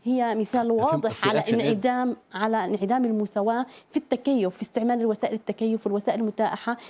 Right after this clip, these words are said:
Speaker 1: للتصدي لهذه الأزمة.
Speaker 2: هذا كنت أسأله، في action إيد عم بتوثقوا هاي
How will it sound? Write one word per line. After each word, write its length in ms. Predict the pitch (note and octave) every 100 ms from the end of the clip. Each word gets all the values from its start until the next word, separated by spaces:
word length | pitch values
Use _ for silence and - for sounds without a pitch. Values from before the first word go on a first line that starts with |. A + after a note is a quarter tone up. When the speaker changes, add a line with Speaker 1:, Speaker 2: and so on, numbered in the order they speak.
| -
Speaker 1:
للتصدي 420 | A#3+ A#3+ B3+ A3
لهذه 340 | G#3 G3 F3+ F#3
الأزمة. 240 | - D#3
Speaker 2:
هذا 100 | E3
كنت 200 | E3 B2+
أسأله، 220 | C#3 A2+
في 180 | G2+ G2+
action 220 | C3 -
إيد 160 | G#2 B2
عم 160 | G#2+ F#2+
بتوثقوا 480 | - B2+ - G2
هاي 260 | F2+ F#2 F2+